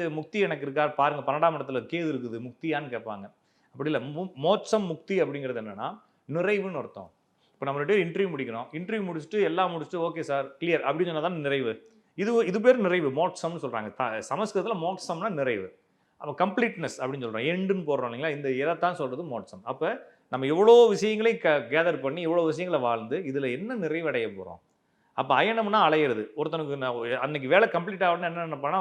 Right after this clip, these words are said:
அலைஞ்சுக்கிட்டே இருப்பான், தூக்கமே வராது. சயனம்னா தூங்குறது. அப்போ ஒருத்தன் தூங்குறதும்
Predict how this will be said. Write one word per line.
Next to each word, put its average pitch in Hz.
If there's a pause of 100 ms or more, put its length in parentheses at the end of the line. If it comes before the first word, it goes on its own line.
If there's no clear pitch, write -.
(140)
அலைஞ்சுக்கிட்டே 160
இருப்பான், 127
தூக்கமே 175
வராது. 110
சயனம்னா 196
தூங்குறது. 113 (460)
அப்போ 151
ஒருத்தன் 143
தூங்குறதும் 214